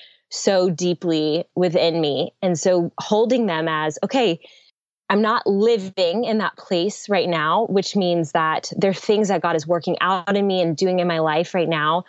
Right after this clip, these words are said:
that I hope will change and grow and prepare me for when I could see that dream come to be. And so in my own life, just constantly going back to that place of, "God, you're here right now. You're working in my life in the middle of the tension of what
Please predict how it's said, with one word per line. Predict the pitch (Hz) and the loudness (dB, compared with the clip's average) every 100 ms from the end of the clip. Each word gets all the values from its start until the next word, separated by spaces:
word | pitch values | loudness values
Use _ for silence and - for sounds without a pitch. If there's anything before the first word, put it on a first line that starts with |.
| - - - | -16 -14 -2
that | 170 147 - _ _ _ - | -2 -2 -8 _ _ _ -2
I | 180 | -2
hope | 170 180 214 220 | 0 0 0 0
will | 190 | -4
change | - 190 190 202 208 180 | -2 -4 -2 0 0 0
and | 156 165 - - _ | -2 -4 -6 -20 _
grow | - 185 185 196 | -2 0 2 4
and | 190 165 - | 2 0 -4
prepare | 175 - 175 170 | -6 -2 0 2
me | 185 185 | 0 -2
for | - 185 170 | -2 -2 0
when | 175 165 | 0 -2
I | |
could | 160 165 | -2 -4
see | - 175 | 0 0
that | 165 - | 0 -2
dream | - 165 160 | 0 0 -2
come | 170 160 | -2 -2
to | - | -2
be. | 151 156 170 208 - - - _ - 180 | 0 2 0 -2 -10 -20 -20 _ -2 0
And | 170 170 165 165 165 - _ - | 2 0 0 0 -2 -6 _ -14
so | - 208 185 - _ - | -2 2 2 0 _ -2
in | 220 240 | 2 2
my | 226 | 0
own | 233 285 | 0 0
life, | 220 165 | 0 -2
just | - 175 - | -4 -8 -6
constantly | - 214 220 - 202 | -4 0 0 0 0
going | 175 170 | 2 0
back | 170 151 | 0 -4
to | - | -4
that | 151 | -4
place | - 170 165 160 | -2 -2 0 0
of, | 147 - - | -2 -4 -6
"God, | 202 208 185 | -2 0 2
you're | 202 | 0
here | 180 - 185 190 | -2 -2 0 2
right | 190 160 | 2 0
now. | 160 143 | -2 -4
You're | 165 175 | 0 0
working | 180 190 - 208 | 2 0 0 -2
in | |
my | 190 | 2
life | 165 156 156 | 2 0 -2
in | 170 | -2
the | 160 | 0
middle | 160 160 | 2 0
of | 147 | 0
the | 160 | -4
tension | - 147 - 151 - 147 139 | -6 -6 -4 -4 -2 -2 -2
of | 156 160 | -2 0
what | 151 147 | 0 -2